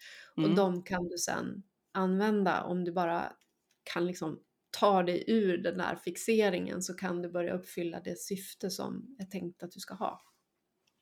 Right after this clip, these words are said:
Speaker 2: Ja, men om vi säger så här då. Tror du att alla vill bli gränsvandrare? Att alla förr eller senare blir det?
Speaker 1: Nej,
Speaker 2: Nej.
Speaker 1: nej. Det tror jag inte. Nej. Det kräver,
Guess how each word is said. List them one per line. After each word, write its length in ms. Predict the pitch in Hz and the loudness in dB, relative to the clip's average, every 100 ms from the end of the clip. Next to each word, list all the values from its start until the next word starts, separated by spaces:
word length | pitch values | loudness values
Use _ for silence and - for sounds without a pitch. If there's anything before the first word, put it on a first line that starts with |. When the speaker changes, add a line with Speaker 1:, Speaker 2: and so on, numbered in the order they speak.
| _ - | _ -2
Speaker 2:
Ja, 80 | 190 | 4
men 120 | 226 | 6
om 80 | 240 | 6
vi 60 | |
säger 240 | 254 262 202 | 6 4 4
så 80 | 277 | 6
här 200 | 294 - | 6 6
då. 180 | - 190 - _ _ - | 2 -2 -12 _ _ 0
Tror 80 | 208 | 4
du 60 | |
att 100 | 208 | 6
alla 240 | 202 208 180 | 6 6 4
vill 400 | 180 311 269 165 | 6 6 6 2
bli 260 | - - | 0 -2
gränsvandrare? 840 | - - - - - - - - - - | -2 -2 -4 -6 -6 -4 -4 -6 -6 0
Att 180 | 190 190 | 2 10
alla 340 | 214 185 175 | 10 12 8
förr 240 | - 190 175 | 6 6 6
eller 160 | 180 | 4
senare 500 | 185 190 175 170 175 175 | 2 2 4 4 0 -2
blir 440 | 240 185 233 214 - | -6 2 4 4 2
det? 240 | - - - _ _ _ _ | -2 -4 -14 _ _ _ _
Speaker 1:
Nej, 180 | 196 196 | 0 4
Speaker 2:
Nej. 340 | 190 185 185 _ _ 202 185 | 4 2 -2 _ _ 2 2
Speaker 1:
nej. 100 | 185 - _ _ _ _ - | 0 -6 _ _ _ _ -10
Det 60 | |
tror 200 | 196 208 185 | -6 -2 -2
jag 80 | |
inte. 240 | 190 - 190 - - _ _ _ _ _ _ _ - | -4 -8 -12 -14 -20 _ _ _ _ _ _ _ 0
Nej. 240 | 220 220 214 _ _ _ _ _ _ _ _ | 0 0 -6 _ _ _ _ _ _ _ _
Det 140 | 226 226 | 0 0
kräver, 680 | - 240 233 226 220 214 | 4 6 8 6 4 2